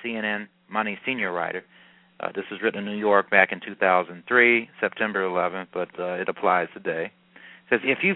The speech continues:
feel," oh, this is written in September eleventh. Oh, two thousand three, not two thousand one.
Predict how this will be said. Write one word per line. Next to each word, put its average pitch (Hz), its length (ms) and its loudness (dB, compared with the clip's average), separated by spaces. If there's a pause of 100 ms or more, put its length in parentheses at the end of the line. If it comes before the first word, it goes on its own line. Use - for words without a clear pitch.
feel," 170 320 6
oh, 170 120 -10
this 165 180 -16
is 104 140 -20
written 127 180 -14
in 120 140 -20
September - 320 -12
eleventh. - 340 -10 (560)
Oh, 127 220 4 (360)
two 120 120 -12
thousand 87 340 0
three, 101 180 -6
not 73 180 -12
two - 100 -20
thousand 60 280 -12
one. 57 160 -14